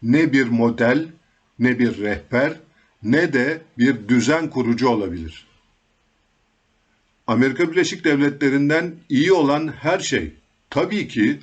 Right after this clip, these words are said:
örnek olarak alınabilir. Ancak bu iyilikleri almak için kötülüklere ortak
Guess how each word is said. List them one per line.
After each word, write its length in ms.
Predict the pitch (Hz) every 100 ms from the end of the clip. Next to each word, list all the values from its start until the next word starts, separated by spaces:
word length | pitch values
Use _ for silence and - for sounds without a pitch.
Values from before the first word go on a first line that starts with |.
| -
örnek 400 | 113 120 165 151
olarak 460 | 107 98 139 - - -
alınabilir. 680 | 117 113 139 160 170 - - _ _ _ _ _ _
Ancak 460 | 123 131 170 - 117
bu 200 | 165 160
iyilikleri 640 | 143 147 143 143 139 147
almak 480 | 170 139 120 147 156
için 440 | 123 - 123 165 - _ _ _ -
kötülüklere 960 | 127 123 143 143 143 143 151 139 117 -
ortak 560 | 110 113 - 160 160